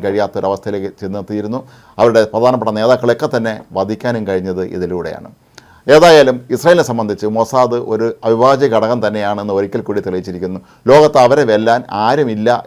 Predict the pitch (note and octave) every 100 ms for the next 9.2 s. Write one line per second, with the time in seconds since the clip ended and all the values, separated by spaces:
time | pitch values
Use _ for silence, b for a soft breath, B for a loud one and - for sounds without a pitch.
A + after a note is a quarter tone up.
0 | G#2+ G#2 G#2 G#2 G#2+ B2 b b C3 D3
1 | - F#3+ E3+ D3+ C3 B2 B2 A#2 G#2+ G#2
2 | G2+ G2+ G2 G2+ G#2 G2 G2 G2 G#2 G2
3 | F#2+ F#2 F#2 F#2 F#2+ F#2+ F#2 G2+ G2 G2+
4 | F#2+ G2 F#2+ G#2+ b b - G#2+ A#2 A#2
5 | A#2 A#2 A2 G#2+ A2 G#2+ A2 G#2+ A2 A#2+
6 | - A#2 - D3+ D#3 C#3+ A#2 A2 G#2+ G#2
7 | A2 A2 G#2 G#2+ G#2 G2+ G2 A#2 G#2 F#2+
8 | F2+ G2+ - b b b b C#3+ F#3+ G3+
9 | F#3